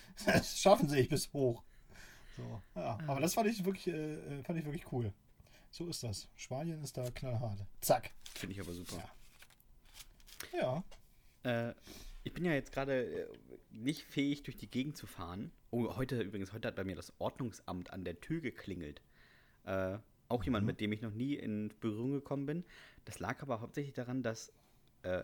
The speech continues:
Speaker 2: auf dem Parkplatz, wo das Auto steht, ist auch eine Baustelle. Und ich habe das Auto
Speaker 1: Mhm.
Speaker 2: jetzt eine Weile nicht bewegt. Und als sie geklingelt haben und erst gesagt haben, „Es geht um ihr Fahrzeug“, dachte ich,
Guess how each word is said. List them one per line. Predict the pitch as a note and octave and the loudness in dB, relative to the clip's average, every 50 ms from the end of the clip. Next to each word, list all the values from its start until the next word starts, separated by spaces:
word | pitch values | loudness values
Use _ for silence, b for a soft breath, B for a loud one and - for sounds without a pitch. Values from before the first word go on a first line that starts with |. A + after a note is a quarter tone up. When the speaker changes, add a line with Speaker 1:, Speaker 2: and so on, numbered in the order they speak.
| - - | -2 -8
Speaker 2:
auf | - - | -12 -8
dem | - - F#2 F#2 F2 | -4 -2 -2 -2 -2
Parkplatz, | - - A2 - - D#3+ C#3 - | -2 -4 -4 -4 -4 -6 -4 -2
wo | |
das | G#2+ F#2+ - - | -2 -2 -2 0
Auto | G#2 A#2 B2+ D3 | 0 0 0 0
steht, | C3+ - - - B2+ C3+ - | -4 -6 -4 -2 -2 -2 -2
ist | - - - - | -6 -10 -10 -12
auch | - - | -12 -10
eine | - F2+ F2+ E2 | -8 -8 -8 -6
Baustelle. | - - G#2+ C#3+ D3 - - - E2 D2+ D2+ D2+ C#2+ - - B B B B B B B B - _ | -2 0 2 2 0 -2 -4 -4 -4 -2 -2 -4 -6 -8 -12 B B B B B B B B -10 _
Und | F#2 F#2 F#2+ F#2+ F#2 F#2+ F#2+ - | -2 0 0 0 0 -2 -4 -6
ich | - - | -12 -12
habe | G#2+ | -12
das | - G2 - | -10 -10 -6
Auto | - G2+ F#2 - A#2+ | -4 -4 -2 2 2
Speaker 1:
Mhm. | G#2 | 2
Speaker 2:
jetzt | F#2 F#2 G#2 | 2 0 -4
eine | F#2+ F#2 F#2 F2 - - - | -4 -4 -4 -6 -8 -12 -14
Weile | G#2+ G#2 G2+ F#2 F#2+ G2+ G#2 | -10 -2 2 2 2 4 2
nicht | G#2 G2+ - - | 0 0 -2 -2
bewegt. | - F#2+ E2+ E2+ F2 F2+ B2 - - - - - _ | -6 -6 -4 -4 -2 -4 -4 -4 -6 -14 -20 -12 _
Und | A#2 A2+ A2 G#2+ G#2+ A2 - - - _ _ - | -2 0 0 0 -2 -4 -6 -12 -18 _ _ -6
als | G2+ A2 - - | -4 -4 -2 -2
sie | B2 | -2
geklingelt | G#2 G2 - - A#2+ C3 D3 C#3 - | -2 -2 -2 -2 0 0 0 0 -2
haben | - C#3+ C#3 C#3+ D3 D#3 D#3+ - - - - | -2 -2 0 0 -2 -4 -6 -8 -12 -14 -6
und | - A#2 A2+ | -4 -2 -2
erst | - G2+ A2+ - | 0 -2 -4 -2
gesagt | - A#2+ A#2+ A#2 - A#2+ | 0 -2 -2 -2 -2 -4
haben, | A#2 A2 | -4 -4
„Es | - G#2+ - - | -6 -8 -8 -6
geht | - A#2+ | -4 -2
um | D3 C3+ | 0 2
ihr | A#2 G2+ F#2 | 2 0 0
Fahrzeug“, | - - - G2+ F2+ G2+ G#2 - - D#3+ D#3 E3 F#3 - - b b b b b b b b b b _ | 0 0 0 2 2 0 -2 -4 -4 -2 -2 -2 -2 -6 -10 b b b b b b b b b b _
dachte | A#2+ A#2 A#2 - A#2+ | -4 -4 -2 -2 -4
ich, | A#2 A#2 A#2 - - | -4 -4 -4 -8 -16